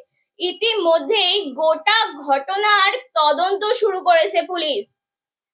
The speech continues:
কপিলকে করা ইমেলে বলা হয়েছে, নিজেদের প্রচারের জন্য এমন বার্তা দেয়া হয়নি, তাই কেউ এই বিষয়টিকে হালকাভাবে নেবেন না। আমরা আপনাদের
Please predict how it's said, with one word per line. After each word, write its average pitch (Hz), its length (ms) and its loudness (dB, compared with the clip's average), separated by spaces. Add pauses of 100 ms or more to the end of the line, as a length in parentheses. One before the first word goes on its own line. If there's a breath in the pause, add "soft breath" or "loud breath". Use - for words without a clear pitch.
(140)
কপিলকে 494 540 2 (120)
করা 453 240 4 (340)
ইমেলে 330 420 2 (320)
বলা 285 380 4
হয়েছে, 330 360 0 (540)
নিজেদের 415 520 0 (240)
প্রচারের 381 680 0 (180)
জন্য 320 280 0 (480)
এমন 359 220 0 (160)
বার্তা 320 340 2 (100)
দেয়া 320 200 4 (120)
হয়নি, 320 460 0 (500)
তাই 359 200 2 (200)
কেউ 381 260 0 (340)
এই 349 80 -2 (180)
বিষয়টিকে 359 640 -4 (460)
হালকাভাবে 381 800 2
নেবেন 349 260 2 (120)
না। 254 80 0 (520)
আমরা 370 340 4 (260)
আপনাদের 339 460 0